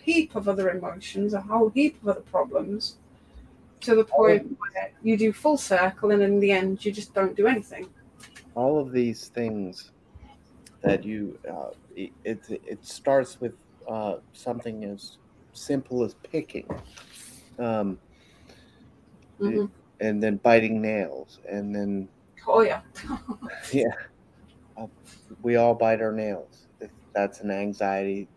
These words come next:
Speaker 2: release, um, uh, continuing down the line, uh,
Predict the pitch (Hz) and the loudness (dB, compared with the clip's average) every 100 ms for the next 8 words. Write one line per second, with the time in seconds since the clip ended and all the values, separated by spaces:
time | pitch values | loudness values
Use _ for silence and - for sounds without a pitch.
0 | - 101 202 202 196 - - _ _ - | -8 -4 -4 -6 -8 -10 -16 _ _ -10
1 | 196 131 87 - _ _ _ - - - | -8 -8 -12 -18 _ _ _ -20 -20 -20
2 | - - - - - 104 101 85 - - | -20 -20 -20 -20 -10 -2 -2 -2 -6 -10
3 | 110 - 110 104 101 101 101 98 98 95 | -10 -6 -4 -2 -2 -2 -4 -4 -6 -4
4 | 104 95 78 - - - _ 101 90 | -2 -4 -8 -18 -20 -20 _ -2 0